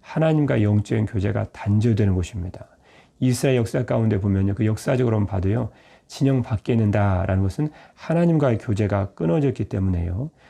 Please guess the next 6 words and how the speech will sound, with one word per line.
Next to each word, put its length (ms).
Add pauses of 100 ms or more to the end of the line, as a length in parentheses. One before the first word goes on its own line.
(120)
하나님의 480
율법 500 (180)
외에 340
밖에 340
있는 160
것이요. 500